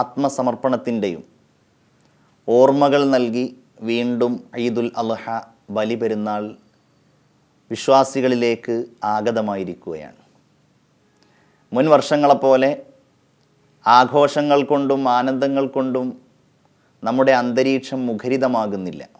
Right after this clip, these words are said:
പരസ്പരമുള്ള പങ്കുവെക്കലുകളും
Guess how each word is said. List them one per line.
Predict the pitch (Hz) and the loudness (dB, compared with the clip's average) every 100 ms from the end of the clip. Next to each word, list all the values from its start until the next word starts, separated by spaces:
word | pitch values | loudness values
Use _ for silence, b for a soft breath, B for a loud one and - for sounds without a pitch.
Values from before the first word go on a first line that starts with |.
| _ _ _ _ _ _ _ _ _ _ _ - | _ _ _ _ _ _ _ _ _ _ _ 0
പരസ്പരമുള്ള | 123 131 - 151 151 143 147 143 | 2 2 2 4 4 2 2 2
പങ്കുവെക്കലുകളും | 131 131 139 135 135 135 131 135 | 0 2 0 2 2 2 2 -2